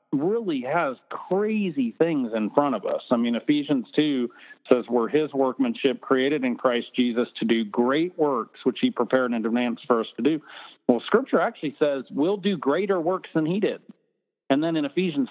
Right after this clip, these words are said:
three, it says he's the God who does immeasurably more, exceeding abundantly more in and through us than we could ever ask or imagine. But in order for that stuff to happen, we have to be willing to do things God's way.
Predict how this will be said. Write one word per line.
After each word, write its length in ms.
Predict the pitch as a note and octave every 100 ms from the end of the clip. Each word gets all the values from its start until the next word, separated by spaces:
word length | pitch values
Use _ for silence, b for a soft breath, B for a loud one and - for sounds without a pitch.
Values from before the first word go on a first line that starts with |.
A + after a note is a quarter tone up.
| -
three, 220 | A#3 G3+
it 120 | D3
says 200 | - D3+ -
he's 220 | E3 F#3 E3+
the 80 | D#3
God 240 | D#3 D#3+
who 60 | D3+
does 240 | D3+ C#3+
immeasurably 960 | C#3+ C#3 C#3+ E3 F3+ D#3 D#3 D3 C#3 C3+
more, 440 | E3 E3 A#2+ B2 B B B
exceeding 560 | B2+ - - F3+ F3+ E3+
abundantly 520 | C3+ C#3+ C#3+ C#3 C3+
more 320 | C3 F#3 E3+
in 120 | C#3+ D3+
and 160 | C3
through 200 | - A3
us 60 | F3 -
than 120 | D3
we 80 | C#3+
could 120 | C#3+
ever 240 | C#3+ C3+
ask 180 | C3 C3+ -
or 80 | C3
imagine. 420 | D#3+ C4 F3 A#2
But 120 | C3
in 140 | C#3 D#3+
order 200 | A#3+ D#4
for 140 | - C#3+
that 220 | C#3 C#3+ -
stuff 220 | D#3 C#3
to 100 | A#2
happen, 720 | A2 G3+ C#4+ C3+ A2+ G#2+ A2 - B B _ -
we 100 | G#3+
have 120 | C4+
to 80 | F3+
be 140 | D#3
willing 320 | D3 D#3+ D#3
to 60 | C#3
do 160 | D#3
things 260 | D3+ D3+ C3
God's 320 | D#3 F3+ A3 D3
way. 360 | G#2+ F2+ D2